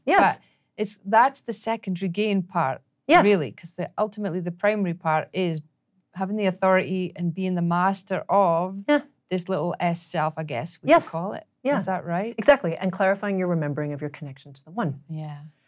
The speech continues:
Speaker 1: And as you remember that, that's really the only thing to me.
Speaker 2: Mm.
Speaker 1: The most important thing is the question that I always ask at the beginning of the G F C.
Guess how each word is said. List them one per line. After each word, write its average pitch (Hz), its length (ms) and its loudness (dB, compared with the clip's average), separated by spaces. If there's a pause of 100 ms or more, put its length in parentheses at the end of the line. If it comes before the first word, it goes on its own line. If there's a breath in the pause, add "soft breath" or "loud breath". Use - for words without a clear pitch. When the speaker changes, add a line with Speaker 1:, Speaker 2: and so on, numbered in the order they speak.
(120)
Speaker 1:
And 185 120 -4
as 175 260 2
you 180 100 2
remember 156 360 -2
that, 208 340 -4 (140)
that's 247 300 0
really 247 160 2
the 190 120 2
only 151 180 -2
thing 135 340 -2 (460)
to - 80 0
me. 151 280 2 (200)
Speaker 2:
Mm. 190 260 -4
Speaker 1:
The 196 60 4
most 254 280 6
important 175 320 -2
thing 156 200 0
is 143 100 -2
the 165 80 -6
question 170 320 -4
that 143 80 -6
I 151 100 -8
always 143 220 -6
ask 175 340 -4
at 139 80 -12
the 135 60 -10
beginning 139 280 -6
of 135 60 -6
the 139 80 -12
G - 120 -16
F 143 80 -8
C. 139 380 -4